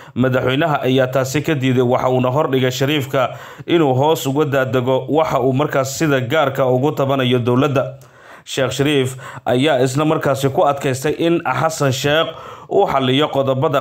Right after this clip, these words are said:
qaar ee dastuurka, doorashada xisbiyada dowlad wadaagga oo xubnaha mucaaradka ee xisbiga Sheekh Shariif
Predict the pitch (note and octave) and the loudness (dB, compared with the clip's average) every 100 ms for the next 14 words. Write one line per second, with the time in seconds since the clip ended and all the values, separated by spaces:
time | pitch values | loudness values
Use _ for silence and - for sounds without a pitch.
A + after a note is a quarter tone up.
0 | C3+ D3+ C3+ C3 A#2 B2+ - F3+ D3 - | 0 0 2 0 0 -4 0 0 0 0
1 | C3 - - - - C#3+ D#3 C#3+ C3+ F#3 | 0 0 -8 -18 -10 -2 2 2 0 0
2 | C#3+ C3 A#2+ A#2+ D#3+ C3+ B2+ C3+ C3+ B2+ | 0 0 -2 0 2 2 0 2 2 2
3 | C3 C3 D#3+ B2+ C3+ A#2 B2+ C3 D3 D#3+ | 2 2 0 0 0 0 0 0 0 0
4 | C3 B2+ A#2 D#3+ C#3+ C#3 C#3 B2+ D#3 E3 | 0 2 2 2 0 0 0 0 0 -2
5 | C3+ C3 C3 C3+ A#2+ D3 D#3 C3+ | 0 0 -2 -2 -2 0 0 0